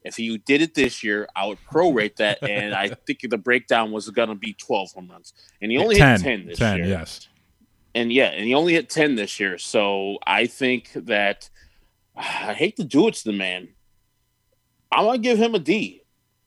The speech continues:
Speaker 1: I'm not gonna fail him 'cause it's a, it's a tough job, but, uh, yeah. <sighs> Oof.
Speaker 2: <laughs>
Speaker 1: Actually,
Speaker 2: Are you
Speaker 1: never
Speaker 2: sure?
Speaker 1: mind.
Speaker 2: Are you sure
Speaker 1: No,
Speaker 2: about that?
Speaker 1: no,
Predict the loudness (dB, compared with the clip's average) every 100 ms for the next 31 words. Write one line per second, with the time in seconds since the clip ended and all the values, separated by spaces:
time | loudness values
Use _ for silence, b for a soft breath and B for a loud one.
0 | _ -2 0 0 0 0 0 2 4 4
1 | 2 -6 _ _ _ _ _ _ _ _
2 | -10 -8 -8 -8 -6 -6 -2 0 2 0
3 | -4 -6 -6 -6 -4 2 2 2 4 4
4 | 4 2 -2 _ _ _ _ _ _ _
5 | _ _ -8 -2 -2 -2 _ _ _ _
6 | -10 -6 -2 0 2 2 2 0 _ _
7 | _ _ _ _ _ _ -20 -14 -12 -12
8 | -14 -12 -2 0 0 -4 -6 -6 -8 -6
9 | -6 2 4 6 4 4 6 10 12 12
10 | 12 12 10 10 10 10 8 6 4